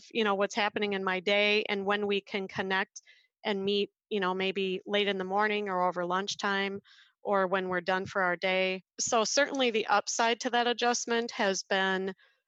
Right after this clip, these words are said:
my family is incorporated in a way differently than they were in the past. And that's actually part of what I've asked some of my employees about. Without a commute,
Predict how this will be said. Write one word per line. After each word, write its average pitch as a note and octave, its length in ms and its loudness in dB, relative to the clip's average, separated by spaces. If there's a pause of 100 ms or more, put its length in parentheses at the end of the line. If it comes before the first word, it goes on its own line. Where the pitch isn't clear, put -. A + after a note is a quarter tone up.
(340)
my G#3 200 0
family G#3+ 580 0
is C4+ 120 -2
incorporated C4 840 2
in A3+ 120 2
a G#3 80 2
way G3 460 2 (260)
differently G3 520 -2
than F#3 160 -2
they F3+ 120 -2
were F3+ 200 -4
in F3+ 100 -4
the F3 80 -6
past. F3 600 -4 (500)
And G3+ 500 2 (320)
that's C4 220 0
actually D#4+ 320 2
part A3 240 2
of G#3 80 0
what G3 120 2
I've F#3 140 2
asked F#3 280 0
some F#3+ 140 -2
of F#3 140 -4
my F#3 140 0
employees F#3+ 500 -2
about. F3+ 420 0
Without G#3 380 2
a B3+ 60 2
commute, G#3+ 720 -2